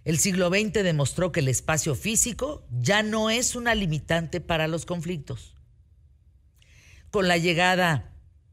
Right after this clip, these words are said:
del actual milenio, además de las innovaciones tecnológicas, también surgieron nuevas amenazas para la paz mundial.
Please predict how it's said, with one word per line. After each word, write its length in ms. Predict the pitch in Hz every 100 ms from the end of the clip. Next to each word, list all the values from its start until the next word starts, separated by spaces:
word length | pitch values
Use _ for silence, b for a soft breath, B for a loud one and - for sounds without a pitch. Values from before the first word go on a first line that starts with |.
| -
del 220 | 131 143
actual 600 | 131 - 147 139 143 113 B B B B
milenio, 720 | - 156 185 196 180 151 165 190
además 540 | 113 120 117 131 135
de 100 | 117
las 340 | 123 110 - -
innovaciones 600 | 135 127 120 113 139 131
tecnológicas, 840 | - 107 113 117 131 143 120 123 -
también 260 | 95 101
surgieron 460 | - 101 110 107 101
nuevas 300 | 101 101 101
amenazas 540 | 98 107 107 101 107
para 200 | - 95
la 120 | 92
paz 220 | 90 104 98
mundial. 480 | 98 101 123 147